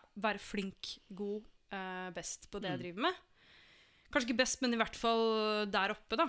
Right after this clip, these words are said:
Speaker 2: Så bra som du kan, da.
Speaker 1: Ja, så bra som jeg kan bli, det
Speaker 2: Ja.
Speaker 1: beste jeg kan bli.
Speaker 2: Ja.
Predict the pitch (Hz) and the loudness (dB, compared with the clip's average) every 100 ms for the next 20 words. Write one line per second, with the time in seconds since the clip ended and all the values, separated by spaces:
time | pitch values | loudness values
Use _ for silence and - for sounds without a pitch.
0 | - - 143 131 123 139 123 123 - 139 | 0 -6 0 2 2 0 -4 -4 -6 -6
1 | 127 - 226 240 240 277 208 190 226 247 | -8 -6 0 0 0 -4 -2 -2 -2 -2
2 | 208 190 214 - 185 196 294 226 226 - | 0 -2 -2 -6 -6 -2 -2 0 -2 -2
3 | 180 165 180 170 165 165 170 - | -4 -6 -8 -8 -6 -6 -6 -4